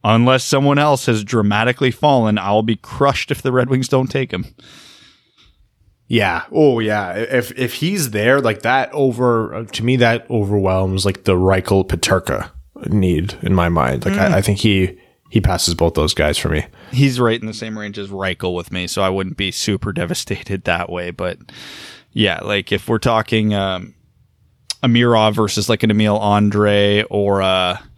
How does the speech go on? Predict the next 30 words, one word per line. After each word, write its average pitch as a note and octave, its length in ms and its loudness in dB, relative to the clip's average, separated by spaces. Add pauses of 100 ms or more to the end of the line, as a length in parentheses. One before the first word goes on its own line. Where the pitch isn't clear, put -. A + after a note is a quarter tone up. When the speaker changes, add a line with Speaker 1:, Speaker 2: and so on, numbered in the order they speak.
(500)
Speaker 1:
uh, F#2+ 240 0
who G2+ 120 0
else F#2+ 160 2
do F#2+ 100 -6
I F#2+ 40 -4
have F#2 160 -4
in G2 120 -8
the G2 60 -6
twenties F#2+ 460 -2
that F#2 220 -6
could G#2 480 0
fall? G#2 680 2
That G#2+ 140 0
would G#2 100 -2
be G2+ 120 0
a G2+ 40 -2
good G#2 220 -4
comparison. G#2 1000 0 (460)
Or A2+ 160 4
a G2+ 280 4 (160)
Forrester C3 880 2
or A2 200 4
a G2+ 80 2
Lapierre. A2 960 0 (360)
No, F#2+ 220 -2
yeah, G2 240 -10
I, G#2 300 0
I'm G#2 160 0
going F#2+ 260 -2
Amirov - 540 -8